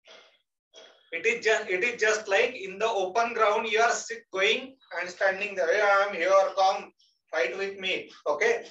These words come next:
So if you do like this and somebody comes and shoots you directly, you are gone. Correct? So that, that when I say you control the center, but with a strategy,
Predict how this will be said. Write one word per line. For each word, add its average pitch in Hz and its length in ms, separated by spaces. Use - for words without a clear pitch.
So 175 100
if 170 180
you 220 140
do 220 160
like 226 240
this 185 300
and 208 200
somebody 202 400
comes 214 280
and 208 200
shoots 190 320
you 202 120
directly, 180 720
you 175 80
are 175 140
gone. 220 300
Correct? - 380
So - 500
that, - 300
that - 280
when 147 160
I 233 100
say 233 400
you 220 120
control 214 420
the 240 80
center, 214 520
but 208 240
with 196 200
a 262 100
strategy, 208 880